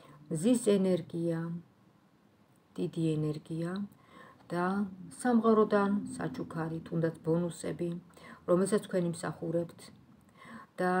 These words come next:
რომელსაც მიაღწევთ. ესე იგი, ვიდეოს სათაური იქნება ასეთი. სურვილის ასრულების პერსპექტივა უახლოეს ერთ დღე-, უ-, უარ-, უახლოეს ხუთ დღეში.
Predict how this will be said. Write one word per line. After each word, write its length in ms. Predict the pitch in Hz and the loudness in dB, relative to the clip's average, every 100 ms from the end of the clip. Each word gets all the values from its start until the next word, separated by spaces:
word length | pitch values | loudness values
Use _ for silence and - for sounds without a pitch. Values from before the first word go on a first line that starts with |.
| 190 185 | 2 0
რომელსაც 640 | 165 165 160 170 170 - | 0 -2 -2 -6 -6 -4
მიაღწევთ. 840 | 165 170 160 - - - - - - - _ _ _ - - - - | 0 2 2 -2 -8 -6 -6 -8 -18 -20 _ _ _ -20 -20 -20 -4
ესე 240 | 202 - | -2 2
იგი, 140 | 190 160 | 2 4
ვიდეოს 400 | 196 233 233 - | 4 6 4 2
სათაური 480 | 196 190 190 175 | -6 0 0 2
იქნება 400 | 170 - 170 165 | -2 -4 -4 -2
ასეთი. 280 | 151 151 147 | -4 -4 -8
სურვილის 560 | 156 - 247 247 254 220 | -6 0 4 4 4 4
ასრულების 580 | 202 180 202 202 196 165 | 2 0 0 4 2 2
პერსპექტივა 680 | 180 165 165 160 - 160 160 | -2 0 -4 -4 -6 -4 -4
უახლოეს 720 | - 202 208 - 190 190 196 | 2 4 4 4 0 0 -2
ერთ 240 | - 175 - | -2 -4 -4
დღე-, 380 | - - 185 - | -16 -14 -12 -4
უ-, 200 | - 202 | 4 4
უარ-, 340 | - 208 208 - | 6 6 6 2
უახლოეს 500 | 208 202 - 214 226 | 4 4 6 4 4
ხუთ 320 | - 262 - | 2 0 0
დღეში. 480 | - - 151 - 165 | -6 -4 -4 -2 -4